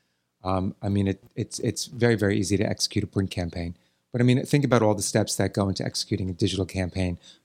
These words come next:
from negotiating it, deciding all the different assets, um, how you're gonna be evaluating it. Is it clicks, impressions, views, um, time spent, um, how, um,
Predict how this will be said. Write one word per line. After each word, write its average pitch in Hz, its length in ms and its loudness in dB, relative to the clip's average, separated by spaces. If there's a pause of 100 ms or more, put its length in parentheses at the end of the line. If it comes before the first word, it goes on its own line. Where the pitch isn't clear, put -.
from 98 380 0 (360)
negotiating 104 680 4
it, 98 180 0
deciding 101 460 0
all 104 180 0
the 104 80 4
different 101 300 0
assets, 98 640 -2 (420)
um, 95 380 -2 (300)
how 110 120 0
you're 107 160 4
gonna 104 200 0
be 101 180 2
evaluating 98 640 0
it. 98 100 -2
Is - 100 -2
it - 80 -12
clicks, - 320 -2
impressions, 98 600 -2
views, 98 580 0 (480)
um, 92 220 -2
time 104 340 -2
spent, 101 480 0 (540)
um, 92 420 -2 (680)
how, 110 460 2
um, 95 260 0